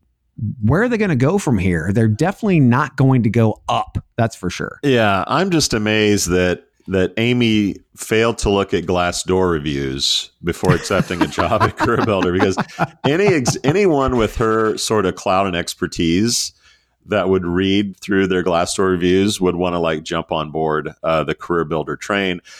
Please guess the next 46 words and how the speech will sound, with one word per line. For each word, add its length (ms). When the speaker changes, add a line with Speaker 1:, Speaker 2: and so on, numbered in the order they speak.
Speaker 2:
Clearly, 520
Speaker 1:
Yeah. 60
Speaker 2:
she 200
didn't 220
listen 240
to 60
our 180
show, 460
uh, 320
ever. 460
Um, 360
Speaker 1:
Yeah, 220
no. 100
Speaker 2:
although 280
she 200
should 260
have, 220
that 200
would 100
have 160
probably 480
saved 360
her, 360
uh, 280
a 60
lot 180
of 100
pain 280
and, 260
and 120
suffering 520
as 160
it 80
was. 240
But 140
yeah, 180
this, 280
this 260
marks, 520
uh, 380
I 60
think, 220
the 100
second, 580
like, 240
good, 400